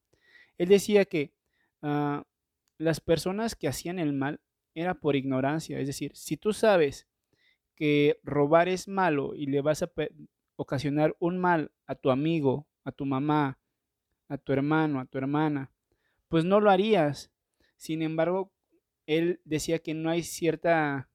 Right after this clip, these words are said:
conciencia o ignoraba, eh, igual y las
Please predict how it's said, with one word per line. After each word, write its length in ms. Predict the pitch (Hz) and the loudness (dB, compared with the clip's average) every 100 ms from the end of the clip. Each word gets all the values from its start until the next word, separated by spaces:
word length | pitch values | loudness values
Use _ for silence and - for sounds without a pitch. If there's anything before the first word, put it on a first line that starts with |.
| _ | _
conciencia 720 | 139 139 - 156 160 160 160 | -6 -4 -2 0 0 0 2
o 100 | 147 | 2
ignoraba, 600 | 143 147 143 143 151 156 - _ _ _ _ | 2 2 2 4 2 0 -6 _ _ _ _
eh, 140 | 156 | 0
igual 540 | 143 139 139 151 165 170 _ | 4 6 8 6 4 -2 _
y 120 | 147 | -4
las 420 | 139 123 - - | -2 -2 -4 -14